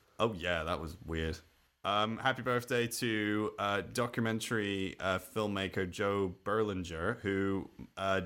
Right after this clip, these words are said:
did, uh, recently did a, f-, a, t-, a documentary for Netflix,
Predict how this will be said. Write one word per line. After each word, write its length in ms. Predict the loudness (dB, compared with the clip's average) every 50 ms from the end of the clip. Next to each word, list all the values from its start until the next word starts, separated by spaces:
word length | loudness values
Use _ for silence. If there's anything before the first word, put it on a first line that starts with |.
| -2
did, 600 | -2 -2 0 2 2 2 4 4 2 2 2 0 -2 -2 -4 -2 -2
uh, 200 | -2 0 0 0
recently 480 | 0 0 0 0 0 0 0 0 -2 0
did 260 | 0 2 2 2 2
a, 60 | 2
f-, 200 | -2 -2 -4 -4 0 0
a, 100 | 0 0
t-, 180 | 0 -2 -2 -2
a 60 | -2 0
documentary 520 | 2 2 0 2 2 0 0 0 0 -2
for 120 | -2 -2
Netflix, 680 | 0 0 0 0 0 -2 -2 -2 0 0 -2 -2 -4